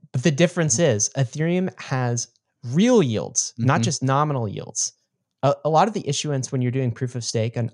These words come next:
Speaker 1: on other chains, if they're not, if they're inflating as much as they are
Speaker 2: Right.
Speaker 1: dishing out to validators,
Speaker 2: Right.
Speaker 1: it's just a nominal increase. It's
Speaker 2: Yields
Speaker 1: not
Speaker 2: are, like,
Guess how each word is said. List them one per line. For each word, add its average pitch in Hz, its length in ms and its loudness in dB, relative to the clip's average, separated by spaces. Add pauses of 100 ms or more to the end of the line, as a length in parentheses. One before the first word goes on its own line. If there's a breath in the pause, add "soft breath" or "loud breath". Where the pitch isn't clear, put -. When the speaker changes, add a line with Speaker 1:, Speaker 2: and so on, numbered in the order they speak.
Speaker 1:
on 123 240 0
other 117 160 -2
chains, 110 520 -4
if 131 140 -2
they're 151 120 0
not, 160 320 -2 (220 soft breath)
if 147 120 -6
they're 190 120 4
inflating 175 680 -2 (180)
as 127 160 2
much 131 280 2
as 135 160 -4
they 131 160 0
are 120 180 0
Speaker 2:
Right. 131 100 -8
Speaker 1:
dishing 131 320 0
out 113 200 -2
to 117 80 -6
validators, 156 640 -2 (100)
Speaker 2:
Right. 85 140 -8
Speaker 1:
it's 156 160 0
just 214 220 0
a 156 40 2
nominal 139 480 2
increase. 104 600 -4
It's - 100 -20
Speaker 2:
Yields 151 300 4
Speaker 1:
not 175 180 2
Speaker 2:
are, 127 380 0
like, 110 420 -6